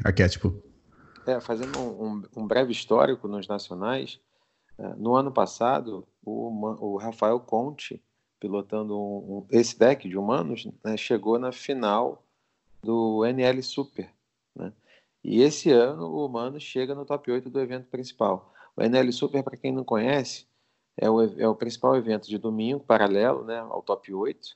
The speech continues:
Speaker 2: do, do evento principal, e que tem uma premiação de quatro mil reais em dinheiro. Então, fo-, são sessenta, setenta jogadores ali que entram pra participar.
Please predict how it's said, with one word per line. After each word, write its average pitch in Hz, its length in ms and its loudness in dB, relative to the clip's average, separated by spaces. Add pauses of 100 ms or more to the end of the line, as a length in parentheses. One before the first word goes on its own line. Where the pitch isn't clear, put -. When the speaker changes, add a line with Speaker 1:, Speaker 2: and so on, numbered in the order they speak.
Speaker 2:
do, - 340 -14 (180)
do - 100 -6
evento 87 240 -8
principal, - 600 -2 (480)
e 107 200 0
que 107 1080 0 (240)
tem 110 160 6
uma 117 140 4
premiação 117 380 0
de 117 80 -6
quatro 117 300 4
mil 123 140 2
reais 107 420 4
em 113 100 -8
dinheiro. 107 440 0 (640)
Então, 101 760 0
fo-, - 200 -10
são - 180 -8
sessenta, 101 440 -2
setenta - 380 -4
jogadores 85 540 0
ali 92 160 0
que 98 260 -2
entram 101 260 -2
pra 82 340 -4 (400)
participar. 101 800 4